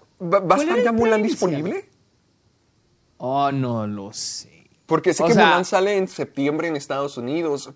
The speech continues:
Speaker 1: pero
Speaker 2: yo me imagino que sí, que de hecho es una de las noticias que vienen a continuación.
Speaker 1: Ah, ah,
Speaker 2: Yo tengo una pregunta. A-, a-, anteriormente, ¿cuándo estaba planeado lanzarse Disney Plus en
Speaker 1: No, pues no, no, no, no se
Speaker 2: Latinoamérica?
Speaker 1: tenía fecha.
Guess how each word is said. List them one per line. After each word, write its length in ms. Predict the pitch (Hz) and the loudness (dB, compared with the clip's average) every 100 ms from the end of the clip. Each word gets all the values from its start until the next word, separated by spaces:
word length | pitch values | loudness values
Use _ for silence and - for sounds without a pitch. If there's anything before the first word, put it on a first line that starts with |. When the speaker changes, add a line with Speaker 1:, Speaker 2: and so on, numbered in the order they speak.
| - | -2
Speaker 1:
pero 400 | 165 220 214 208 | 0 2 2 2
Speaker 2:
yo 160 | 175 220 | 2 2
me 80 | 285 | 0
imagino 680 | 320 233 180 165 165 180 | -2 -2 -4 -4 -4 -6
que 140 | - 123 | -10 -12
sí, 460 | - 165 143 95 _ _ _ - | -12 -10 -10 -12 _ _ _ -6
que 100 | 135 | -2
de 60 | |
hecho 160 | 139 175 | 0 0
es 120 | 170 | -4
una 120 | 139 | -6
de 60 | 135 | -4
las 160 | 156 | -2
noticias 520 | 143 127 92 98 110 - | -2 -6 -12 -20 -18 -16
que 120 | 113 | -14
vienen 240 | 95 82 | -16 -18
a 80 | 110 | -18
continuación. 560 | 123 120 143 151 - 165 | -14 -8 -6 -6 -4 0
Speaker 1:
Ah, 40 | 110 135 | 2 2
ah, 60 | - | 0
Speaker 2:
Yo 60 | 277 | 0
tengo 100 | 349 | 0
una 140 | 381 | -2
pregunta. 380 | 370 262 208 175 | 0 2 2 2
A-, 80 | 196 202 202 | 0 -2 -2
a-, 100 | 214 | 0
anteriormente, 760 | 202 220 254 320 330 359 370 - _ _ _ _ | -2 -2 -4 -2 -2 -2 -4 -8 _ _ _ _
¿cuándo 260 | - 226 233 | 0 2 2
estaba 260 | 269 269 262 | -2 -6 -2
planeado 560 | 202 170 170 196 208 | 0 2 0 -2 -4
lanzarse 600 | 185 170 156 147 151 175 165 | -2 -2 -2 -4 -4 -8 -10
Disney 300 | 165 165 165 | -6 -4 -6
Plus 280 | 160 156 | -8 -10
en 60 | 165 | 0
Speaker 1:
No, 160 | 151 143 | 0 2
pues 120 | 175 | 0
no, 160 | 175 | 2
no, 200 | 185 190 | 4 4
no, 0 | |
no 340 | 196 185 175 170 | 4 4 2 2
se 80 | 175 | 0
Speaker 2:
Latinoamérica? 260 | 165 170 | -2 0
Speaker 1:
tenía 280 | 165 151 151 | -2 -2 -4
fecha. 520 | - 151 - 349 226 | -4 -6 -8 -12 -14